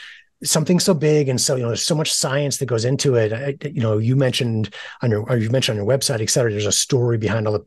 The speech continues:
the team that was really helping, but I'd love to hear more. Like, how did you get people involved and resources involved to really design everything that goes into a,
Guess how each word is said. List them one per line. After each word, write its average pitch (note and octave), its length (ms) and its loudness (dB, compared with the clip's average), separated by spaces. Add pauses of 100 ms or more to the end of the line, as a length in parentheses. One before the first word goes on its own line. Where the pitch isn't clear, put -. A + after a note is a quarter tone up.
the A2 60 0
team C3+ 380 2
that G#2+ 100 -2
was G#2 180 -2 (320)
really A2 160 2
helping, A#2+ 300 0
but A#2 100 2
I'd A#2+ 80 -2
love C#4 140 2
to G#3+ 80 0
hear F#3 120 4
more. C3 280 4
Like, G#2+ 100 0
how F#3 160 -2
did A#3 100 -2
you F#3+ 80 2
get E3+ 140 0
people E3 220 -2
involved B2 580 2
and G#2 180 -2 (420)
resources C#3 500 4
involved A#2 260 2
to A2+ 60 -4
really A#2+ 180 2
design A2+ 540 0
everything C3 420 0
that A#2+ 80 -2
goes G#2+ 240 -2
into A#2 300 2
a, G2+ 60 -4